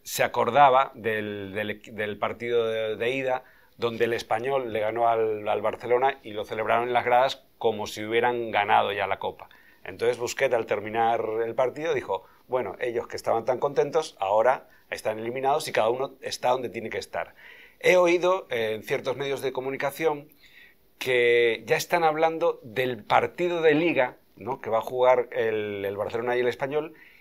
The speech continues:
y de que podrían generar violencia esas declaraciones, igual que las, la matización de Piqué del Español de Cornellá. ¿Puede generar violencia esto?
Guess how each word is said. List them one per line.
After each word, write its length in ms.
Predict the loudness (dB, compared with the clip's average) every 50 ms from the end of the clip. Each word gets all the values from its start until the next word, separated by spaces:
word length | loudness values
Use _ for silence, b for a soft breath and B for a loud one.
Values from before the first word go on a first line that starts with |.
| B B -8
y 220 | -6 -6 -4 -2
de 280 | 0 0 0 -2 -2 -6
que 880 | -4 0 2 4 4 4 4 4 4 4 4 4 4 4 2 0 -4 -6
podrían 480 | -4 -2 -2 -2 -2 -2 -2 -2 -4 -6
generar 460 | -6 -6 -6 -2 0 2 2 0 0
violencia 560 | -2 0 0 2 0 0 -2 -4 -4 -2 0
esas 600 | 0 -2 -2 -2 0 0 0 0 0 -2 -4 -4
declaraciones, 920 | -6 -6 -4 -2 -4 -4 -2 -4 -6 -4 -4 -4 -4 -4 -6 -10 -14 -18 -16 -14
igual 300 | -8 -4 -2 0 0 0
que 80 | 2
las, 560 | 2 2 2 2 0 -2 -6 -6 -8 -8 -12 -14
la 240 | -10 -6 -6 -4 -2
matización 560 | -2 -4 -4 -4 -4 -2 -2 0 2 2 2
de 120 | 2 0 -2
Piqué 280 | -4 -4 -2 0 2 2
del 120 | 2 0
Español 520 | -2 -4 -4 -6 -4 -4 -6 -8 -10 -10 -10
de 80 | -10
Cornellá. 420 | -8 -8 -8 -8 -8 -8 -8 -8 b b b b b b b b b _ _
¿Puede 200 | 4 4 4 4
generar 340 | 2 -2 0 0 0 0 0
violencia 460 | -2 -2 -2 -2 -4 -4 -4 -2 -2
esto? 360 | -2 -4 -6 -8 -10 -10 -12